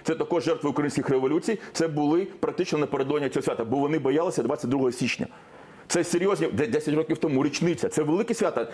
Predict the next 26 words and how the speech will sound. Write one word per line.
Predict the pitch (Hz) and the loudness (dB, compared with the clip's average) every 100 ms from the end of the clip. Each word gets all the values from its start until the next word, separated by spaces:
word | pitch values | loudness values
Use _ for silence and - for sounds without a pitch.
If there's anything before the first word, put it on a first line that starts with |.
| - | -4
нічого | - 139 226 | -2 2 0
випадкового | 202 190 - 220 190 | 2 -2 0 2 2
не | 175 165 | 2 0
буває. | 160 143 85 - - - - - - | 2 2 0 -4 -10 -12 -12 -6 -4
Е, | 127 131 131 131 127 - - - - - - - | 0 0 2 0 -2 -8 -18 -20 -20 -20 -18 -4
так | 156 | -2
от, | 202 226 | 0 0
в | 131 | 0
даному | 170 196 196 | 0 2 2
випадку | 190 190 185 | 2 0 2
ми | 156 | 2
маємо | 156 165 160 147 | 2 2 2 2
говорити | 143 156 147 | 2 2 0
про | 135 127 | -2 0
те, | 151 | 0
що, | - - - 135 135 131 135 - - - - - - - - - | 0 -2 0 2 2 2 0 -2 -8 -18 -18 -20 -20 -20 -8 -4
е, | 120 120 117 104 - - - | 0 0 0 -2 -2 -4 -2
не | 131 160 | 0 2
навчилися | 185 185 202 139 117 104 92 | 0 0 0 0 0 -2 -2
ті | - 131 | -2 0
політики, | 123 117 113 - - 73 82 - | 0 0 0 -2 -2 -6 -6 -12
які, | - 113 120 151 143 135 | -2 -2 2 0 2 2
як | 113 156 - | 2 0 0
і | 156 | -2
ті | 147 160 151 | 0 0 2
Вінниченко | 139 139 131 170 165 156 139 135 | 2 0 0 0 0 0 0 0